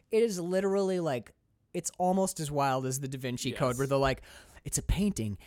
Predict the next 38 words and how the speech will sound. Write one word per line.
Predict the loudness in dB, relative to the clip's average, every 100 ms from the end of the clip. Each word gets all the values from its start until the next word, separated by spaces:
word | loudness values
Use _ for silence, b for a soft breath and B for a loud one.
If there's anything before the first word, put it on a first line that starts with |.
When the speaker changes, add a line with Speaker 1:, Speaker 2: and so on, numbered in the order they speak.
| b
Speaker 1:
hanging | -4 0 2 2 2
on | 0
a |
wall | -2 2 6 8 6
that's | 2 -4
brown, | -2 2 4 4 4 0
and | -2 2
that | 4 4
means | 0 -4 4
that | 8
Speaker 2:
Oh | 10
Speaker 1:
the" | 8 4 -4 -4
Speaker 2:
my | 0 2 4 2
God. | 0 2 2 4 8
Speaker 1:
Oh | 8
my | 8
God, | 8 8 8
it's | 6 0
the |
Browns. | 2 6 10 12 12 8 4 2
Speaker 2:
Do | 6
you | 8
know | 8
the | 10
Speaker 1:
The | 10
Speaker 2:
worst | 12 10 8
Speaker 1:
football | 8 10
team. | 10
Speaker 2:
logic, | 8 4 0
the | 2
worst | 4 4 6
logically, | 4 4 2
w-, | 2 -2
I | 0 -2
just, | -2
for | -6 -4
some | 0 0 2
reason, | 0 0 0